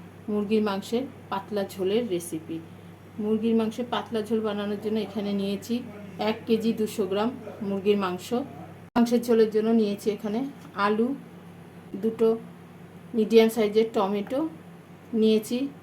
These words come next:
পাঁচটা বড় সাইজের পেঁয়াজ কুচি নিয়েছি, এখানে লাল, সবুজ, কাঁচা লঙ্কা, এটা আমি স্বাদ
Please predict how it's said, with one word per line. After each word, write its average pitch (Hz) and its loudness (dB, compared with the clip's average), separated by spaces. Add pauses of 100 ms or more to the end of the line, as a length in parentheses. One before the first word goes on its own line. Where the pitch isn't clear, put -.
(880)
পাঁচটা 220 2 (520)
বড় 208 4 (140)
সাইজের 220 2 (640)
পেঁয়াজ 208 2 (140)
কুচি 240 -4 (1000)
নিয়েছি, 220 6 (100)
এখানে 226 2 (440)
লাল, 202 4 (100)
সবুজ, 220 -2 (100)
কাঁচা - 0
লঙ্কা, 214 -2
এটা 220 -2
আমি 202 -4
স্বাদ 175 -2